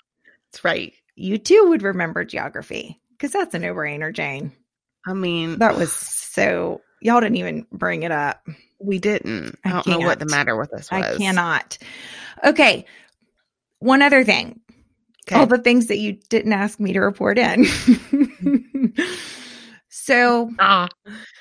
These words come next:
Speaker 2: I've gotten curious, you know, it just, there's, it's this curiosity killed the gnat.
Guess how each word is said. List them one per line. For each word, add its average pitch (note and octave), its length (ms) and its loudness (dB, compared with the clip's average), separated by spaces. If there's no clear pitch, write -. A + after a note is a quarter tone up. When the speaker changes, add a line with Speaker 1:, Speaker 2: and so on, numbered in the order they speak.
Speaker 2:
I've A#3+ 260 4
gotten A#3+ 400 4
curious, A3+ 460 2
you B3 140 2
know, G3 180 0
it G#3 120 -6
just, A#3+ 200 -4
there's, A3+ 380 0
it's G#3+ 260 2
this A#3 260 -2
curiosity G3+ 680 2
killed F#3+ 380 0
the G3 100 0
gnat. D#3 360 -2